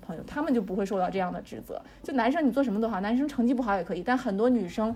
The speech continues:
就是她，女生会觉得我不能成绩不好，我只有成绩好、乖巧、懂事才能够获得喜爱。但是你会发现，哎，这个男生他可能成绩很烂，哎，父母还是一样会爱他，甚至想方设法的去帮他。但是如果你是女生，可能就不会，或者说从女生角度，就是她会觉得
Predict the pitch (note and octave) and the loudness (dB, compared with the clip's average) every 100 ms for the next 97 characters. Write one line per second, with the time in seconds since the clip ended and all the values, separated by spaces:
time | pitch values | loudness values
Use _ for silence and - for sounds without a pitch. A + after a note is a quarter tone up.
0 | - - C4+ - B3 G3+ C4+ D4 D4 A3 | -6 -6 -6 0 2 4 4 4 4 4
1 | A3 A#3 F#3 - C#4 G3 F#3+ F3+ F#3 F#3 | 4 4 2 2 2 2 0 -4 -4 -4
2 | F3+ - F3+ G#3 A#3+ G3+ G3 G#3 A3+ G3 | -6 -4 -2 6 6 6 0 -2 -2 -2
3 | - G#3+ G#3 A3 G#3 G3+ F3+ A3 G3 - | -2 0 2 0 0 0 -2 -4 -4 -4
4 | F#3 G#3 F3+ F#3+ A3+ F#3 D#3+ F3+ - F#2 | -4 -2 0 0 0 -2 -4 -10 -10 -12
5 | - - - - B3+ B3+ A3+ A3+ A3+ A#3 | -12 -18 -18 4 4 6 4 2 2 4
6 | B3 A#3+ A#3 A#3+ B3+ A3+ F#3 G3 A3 A3 | 4 2 2 2 2 2 2 0 0 -2
7 | A3+ G3 G3+ G#3 G#3+ A3 F3+ F#3+ - - | -2 -4 -4 -2 -2 -2 -4 -4 -6 -14
8 | - - - - C4 C4 B3+ G3+ F3+ A3 | -20 -20 -18 -2 -2 2 2 2 0 0
9 | G#3 G3 A3 G3+ G3 G#3 G#3 A3+ A3+ - | 2 2 2 0 0 -2 -2 -2 -2 -2
10 | F#3+ G3+ G#3+ F#3+ - F#3 F#3+ F#3 F3+ F#3 | -4 -2 0 -2 -4 -6 -6 -4 -4 -6
11 | - A3 G#3+ A3+ G3+ G3 G#3 G3+ F3+ F#3+ | -4 -2 0 2 2 0 -2 -2 -4 -4
12 | G3+ F3+ F3+ F#3 - F3 G#3 F#3 - A3+ | -6 -6 -4 -6 -6 -6 -2 2 4 4
13 | F#3 G3+ G3+ - - A3+ F#3 G#3 G#3 F3+ | 4 2 0 -2 -2 0 0 -2 0 -2
14 | F#3 G#3 G3+ A3+ A#3 A#3 F3+ F#3 | -2 -4 -4 0 2 4 2 0